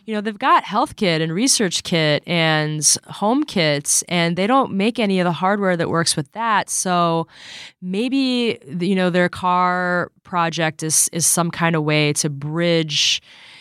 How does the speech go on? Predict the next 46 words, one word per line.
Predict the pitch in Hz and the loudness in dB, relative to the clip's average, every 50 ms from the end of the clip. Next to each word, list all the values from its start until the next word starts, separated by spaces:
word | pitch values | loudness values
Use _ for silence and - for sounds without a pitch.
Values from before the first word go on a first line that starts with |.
| - - - _ _ | -20 -20 -20 _ _
you | - - 165 | -6 -4 -2
know, | 160 156 151 | 0 0 2
what, | 151 156 165 - 139 | 2 2 2 0 0
what | 165 175 165 160 | 0 0 2 2
they're | 170 160 | 0 0
doing. | 143 - 151 151 151 151 147 151 | 0 0 0 2 2 2 2 2
'Cause, | 151 156 147 | 2 0 2
uh, | 151 - 127 120 160 | 2 0 0 -2 -2
like, | - 175 175 - | -2 -2 0 2
our | 185 180 | 2 0
computers | 175 - 208 190 - 226 226 220 220 202 175 | 0 0 -4 -4 -2 0 2 2 2 2 0
are | 185 175 | -2 -2
not | 175 165 156 160 156 - | 0 2 2 2 0 0
just | - - 165 - - | -4 -4 -4 0 2
our | 165 147 | 2 0
computers | 143 - 143 - - 220 208 196 196 180 190 | 0 -2 -4 -2 0 2 2 2 2 2 0
anymore. | 190 185 180 185 180 180 180 180 175 | 0 0 0 0 2 2 2 2 2
Now | 165 151 147 151 | 0 0 0 0
they're | 143 151 143 | 0 0 0
our | 139 135 139 | 2 0 0
phones. | - - 180 180 180 175 170 170 170 170 160 - | -2 -2 -2 0 2 2 2 0 0 -2 -4 -4
And | - - 160 - | -4 -4 -4 -2
pretty | - 226 226 226 | 0 0 0 2
soon, | 214 - - 269 269 240 214 196 180 175 175 | 2 0 2 2 2 2 2 2 2 0 -2
you | - - - 180 | -4 -2 -2 0
know, | 170 160 | 0 2
they're | 156 156 160 151 | 2 2 0 2
gonna | 165 170 170 160 | 2 0 0 0
be | 151 165 160 156 160 156 | 0 0 2 2 2 2
our | - - 151 147 156 156 | 2 2 2 2 2 2
homes | 143 147 160 151 151 147 143 143 139 143 139 - - | 2 2 0 0 0 0 -2 -2 -4 -4 -4 -4 -4
and | - 147 147 143 139 139 - - | -2 -2 -2 -2 -2 -2 -4 -4
our | - 139 | -4 -6
cars. | - - - 170 156 147 147 143 143 139 143 - - - - - - - - | -6 -4 -2 0 0 0 0 -2 -2 -4 -6 -8 -10 -12 -16 -18 -18 -18 -14
So | - - - - 185 165 156 160 160 151 - - | -10 -8 -4 -2 0 0 0 0 0 -2 -4 -4
maybe | - 165 160 160 165 175 175 190 190 190 | -4 -2 0 2 2 2 2 2 2 2
they're | 185 165 170 165 165 160 | 2 2 2 2 2 2
just | 147 170 151 - | 0 0 0 0
sort | - - 165 160 | 2 2 2 2
of | 156 147 143 143 135 - | 2 0 -2 -6 -12 -14
figuring | - - - 170 160 147 160 160 156 151 147 | -14 -8 -6 -4 -4 -2 0 0 0 0 0
out | 143 139 139 131 113 - | 2 2 2 2 0 -2
the | 156 147 | -4 -2
best | 131 139 135 - - - | 0 0 0 0 0 -2
way | 143 143 139 135 139 | 0 0 2 0 0
to, | - - 139 | -2 -2 -4